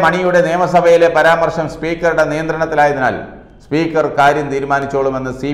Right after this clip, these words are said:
പി ഐ സംസ്ഥാന സെക്രട്ടറി കാനം രാജേന്ദ്രൻ ആവർത്തിച്ചത് ശ്രദ്ധേയമാണ്. മണി നടത്തിയ പരാമർശത്തെ തള്ളിപ്പറയുന്നില്ലെങ്കിലും അത്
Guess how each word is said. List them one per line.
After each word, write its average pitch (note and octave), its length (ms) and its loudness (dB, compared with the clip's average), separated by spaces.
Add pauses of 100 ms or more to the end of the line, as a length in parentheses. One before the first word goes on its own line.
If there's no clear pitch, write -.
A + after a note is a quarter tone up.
പി D3 140 -10
ഐ C3+ 140 -6
സംസ്ഥാന C3+ 340 -4
സെക്രട്ടറി B2+ 420 -8 (320)
കാനം C3+ 360 0
രാജേന്ദ്രൻ A#2+ 460 -2 (220)
ആവർത്തിച്ചത് A2+ 580 -6 (280)
ശ്രദ്ധേയമാണ്. F#2 580 -4 (840)
മണി D3 220 0
നടത്തിയ C3+ 280 2 (100)
പരാമർശത്തെ C3+ 580 0 (100)
തള്ളിപ്പറയുന്നില്ലെങ്കിലും B2+ 1000 -2 (420)
അത് B2 80 2